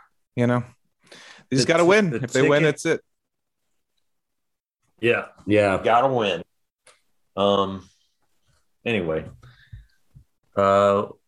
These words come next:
Speaker 2: freaking looking forward to the next few games. Please, please, uh, finish it up, boys.
Speaker 1: Definitely. We believe in ya.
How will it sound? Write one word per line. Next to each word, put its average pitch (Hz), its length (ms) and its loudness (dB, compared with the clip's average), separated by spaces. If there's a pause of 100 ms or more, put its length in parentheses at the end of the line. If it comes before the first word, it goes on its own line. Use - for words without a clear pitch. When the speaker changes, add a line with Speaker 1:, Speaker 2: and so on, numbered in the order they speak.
(920)
Speaker 2:
freaking 104 580 -6
looking 104 240 -2
forward 104 280 0
to 98 40 -2
the 101 100 0
next 104 260 -2
few 104 180 -2
games. 104 580 -4
Please, 95 540 -2 (120)
please, 107 400 0
uh, 107 420 2 (1040)
finish 104 340 -2
it 101 80 0
up, 110 240 0
boys. 82 480 -8 (340)
Speaker 1:
Definitely. 113 600 -2 (240)
We 123 100 2
believe 131 360 4
in 135 120 2
ya. 127 380 0